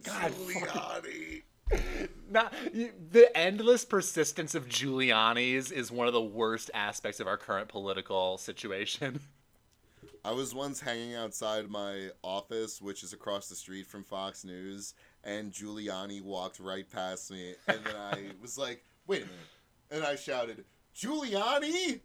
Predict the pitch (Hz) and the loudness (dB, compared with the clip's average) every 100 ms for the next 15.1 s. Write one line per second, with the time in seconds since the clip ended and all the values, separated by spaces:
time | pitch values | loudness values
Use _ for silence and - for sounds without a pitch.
0 | - - - _ _ - 185 175 170 175 | -18 -20 -20 _ _ 0 0 0 -4 -4
1 | 165 - - 180 165 165 160 151 151 135 | -2 -2 -2 -2 0 2 0 -2 -4 -2
2 | 139 156 156 151 143 151 151 165 156 135 | 4 6 6 2 -2 -6 -4 -2 -4 -2
3 | 135 131 131 123 123 117 104 123 113 135 | -2 0 -2 -8 -10 -16 -16 -14 -6 -4
4 | 117 113 117 120 117 113 113 113 113 113 | -4 -6 -6 -6 -6 -4 -4 -4 -6 -8
5 | 113 120 113 113 110 107 113 113 101 117 | -8 -10 -10 -12 -12 -14 -14 -14 -14 -14
6 | 107 113 - 110 104 98 95 107 104 101 | -12 -12 -14 -14 -14 -16 -14 -12 -10 -10
7 | - _ - - 107 101 110 214 180 - | -14 _ -20 -8 -6 -6 0 2 2 0
8 | - - 143 135 160 131 113 117 101 117 | -6 -2 0 4 8 8 8 6 6 6
9 | 107 110 - 139 - 113 - 107 - 131 | 6 2 -4 -8 0 2 2 -2 -4 0
10 | 110 113 104 110 104 - 110 107 110 113 | 0 0 -2 -4 -10 -2 0 2 -2 -6
11 | - - - - _ _ _ _ _ _ | -18 -20 -20 -20 _ _ _ _ _ _
12 | _ _ _ _ _ - 135 156 156 143 | _ _ _ _ _ -10 -6 -2 0 2
13 | 131 123 117 113 110 - 123 113 107 - | 6 8 10 8 6 2 4 4 4 0
14 | 104 107 104 107 110 101 - 104 101 104 | 2 4 2 0 0 0 -2 -6 -6 -10
15 | - | -10